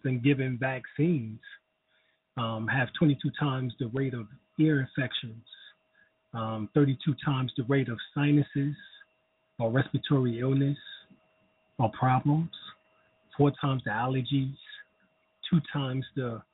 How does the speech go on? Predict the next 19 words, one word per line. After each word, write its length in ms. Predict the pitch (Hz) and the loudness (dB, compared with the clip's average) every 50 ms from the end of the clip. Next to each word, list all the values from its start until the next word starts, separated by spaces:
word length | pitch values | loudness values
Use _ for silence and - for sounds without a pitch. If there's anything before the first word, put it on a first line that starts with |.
| _ _ _ _ _ - - | _ _ _ _ _ -4 -2
asthma 440 | 127 127 131 135 - - 139 131 | 0 0 0 0 0 0 -2 0
rate, 340 | 131 127 131 131 131 131 131 _ _ - - - _ _ _ _ _ _ _ _ _ _ _ _ _ _ - | 0 -2 -2 -2 -2 -4 -8 _ _ -18 -18 -18 _ _ _ _ _ _ _ _ _ _ _ _ _ _ 4
four 180 | 151 147 143 139 - | 6 6 6 4 0
times 260 | - 147 131 131 123 - - | -4 -2 -2 -2 -4 -6 -6
the 80 | 113 | -8
hay 260 | 104 101 104 123 131 123 - - | -8 -6 -4 -4 -4 -6 -4 -2
fever, 420 | 135 131 127 117 127 131 131 131 - _ _ _ _ _ _ _ _ _ _ _ _ | -2 -2 0 0 -2 -4 -6 -6 -10 _ _ _ _ _ _ _ _ _ _ _ _
three 200 | - 139 156 147 - | 4 4 4 4 2
times 320 | - 151 143 139 135 135 120 - _ - | -2 -2 -2 0 -2 -2 -6 -8 _ -4
A 140 | 139 131 131 | -4 -4 -4
D 280 | 120 127 127 123 127 131 127 | -4 -4 -4 -2 -2 -4 -4
H 100 | 120 - - - _ _ - | -6 -10 -14 -20 _ _ 2
D, 360 | 139 127 131 143 139 139 - _ _ _ _ _ _ _ _ _ _ _ _ _ _ _ _ _ _ - | 4 4 4 4 2 0 -2 _ _ _ _ _ _ _ _ _ _ _ _ _ _ _ _ _ _ -6
and 140 | 120 117 123 | -2 0 2
nineteen 420 | 131 143 147 151 143 - 151 135 - - | 4 4 4 4 4 4 2 2 2 2
times 260 | 151 131 131 131 123 - | 0 2 2 0 -2 -4
higher 340 | - 165 165 165 143 131 - - | -4 -2 0 0 0 -2 -2 -4
odds 340 | 147 170 160 143 135 120 147 | -2 -2 -2 -2 -4 -2 -2
of 100 | 135 | -2